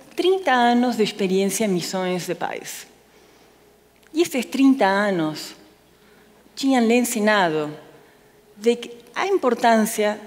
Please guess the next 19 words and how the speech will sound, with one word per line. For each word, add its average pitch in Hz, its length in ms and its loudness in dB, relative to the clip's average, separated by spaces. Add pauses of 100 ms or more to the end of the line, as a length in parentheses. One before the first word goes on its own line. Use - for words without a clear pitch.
de, 226 380 2 (260)
do 247 300 0
engajamento 240 880 2
com 220 320 -2
as 208 120 -4
pessoas. - 600 -10 (1600)
Então, 285 300 4
ele 339 180 6
sabia 240 880 2
que - 80 -4
o 233 40 -4
primeiro 254 460 4
ato 156 480 0 (180)
primordial 220 640 4 (500)
ao 277 160 2
chegar 185 560 2
ao 185 100 -2
Timor-Leste 208 680 -2 (600)
era 202 400 2